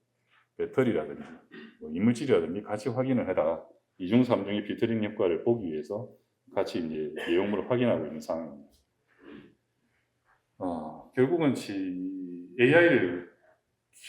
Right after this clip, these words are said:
성능을 결정짓는 거는 데이터입니다. 지금 대부분의 에이아이 모델의 판정 쓰이는 그 소스는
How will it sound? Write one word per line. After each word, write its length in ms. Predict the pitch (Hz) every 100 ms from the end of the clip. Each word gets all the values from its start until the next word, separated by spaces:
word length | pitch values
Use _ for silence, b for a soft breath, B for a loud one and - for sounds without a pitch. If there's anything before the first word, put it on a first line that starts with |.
| -
성능을 920 | - 175 185 185 131 92 98 95 104 -
결정짓는 640 | 120 147 147 113 92 82
거는 420 | 80 107 113 - - _ _ _ _ _ _ - - _
데이터입니다. 600 | 110 117 175 - - - _ _ _ _ _ _ _ -
지금 680 | 123 135 131 127 120 104 -
대부분의 580 | 107 156 185 185 127
에이아이 440 | 127 147 139 120 101
모델의 520 | 90 90 139 139 107
판정 400 | - 131 127 131
쓰이는 520 | 117 113 127 110 85 80 - _ -
그 560 | 85 76 76 - - -
소스는 760 | - 190 120 92 101 - -